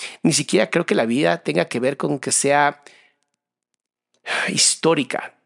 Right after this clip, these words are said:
Creo que la Biblia es un gran manual de lo que ha pasado y nos va a pasar. Para mí es eso, es un gran manual. Gran, gran manual. ¿A ti, tú quieres leer a Tolstoy? Lee a Tolstoy, ¿cuál es el problema?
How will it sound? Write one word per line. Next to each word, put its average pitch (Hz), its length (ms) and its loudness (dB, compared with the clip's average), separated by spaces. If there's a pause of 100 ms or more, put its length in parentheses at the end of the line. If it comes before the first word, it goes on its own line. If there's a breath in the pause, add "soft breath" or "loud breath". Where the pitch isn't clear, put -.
(1200)
Creo - 160 -8
que - 80 -4
la 185 80 0
Biblia 151 300 0
es - 140 -2
un 139 140 -2
gran 131 200 0
manual 139 300 2
de 170 80 0
lo 123 120 0
que 117 80 -4
ha 110 60 -10
pasado 113 400 -2
y 123 120 -8
nos 110 180 -6
va 113 40 0
a 113 40 -6
pasar. - 360 -6 (760)
Para 131 160 2
mí 135 100 2
es 131 80 0
eso, - 260 -6
es - 100 -6
un 151 100 2
gran 131 180 0
manual. 120 300 -4 (580 loud breath)
Gran, 170 340 4
gran 165 220 2
manual. 135 360 0 (960)
¿A - 180 2
ti, - 100 -12
tú 220 140 2
quieres 240 220 2
leer 226 140 2
a 214 120 0
Tolstoy? 175 540 2
Lee 226 120 2
a 302 60 4
Tolstoy, 294 540 0
¿cuál 247 160 2
es 196 60 4
el 196 80 0
problema? 175 400 0